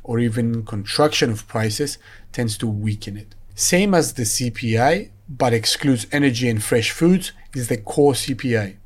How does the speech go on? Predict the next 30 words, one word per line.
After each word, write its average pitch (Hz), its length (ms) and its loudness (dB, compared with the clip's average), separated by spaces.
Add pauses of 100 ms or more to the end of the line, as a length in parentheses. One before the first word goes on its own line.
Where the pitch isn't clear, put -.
Because 151 340 4
food 208 360 0
and 170 120 4
energy 165 280 2
prices 139 500 2
are 120 80 4
relatively 113 600 -2
volatile, 127 560 2 (280)
they - 80 -6
can 123 220 -4
distort 147 460 4
C 151 180 0
P 143 180 0
I 123 140 6
readings. 117 520 -4 (140)
For 127 220 2
example, 139 520 2 (260)
the 120 80 -2
price 175 380 2
of 135 200 4
oil 147 220 6
may 139 420 4
be 151 160 4
manipulated 131 800 0
by 113 180 -4
cartels 117 640 -4
or 117 60 -4
producers 107 640 -6
such 107 280 -6
as 104 160 -14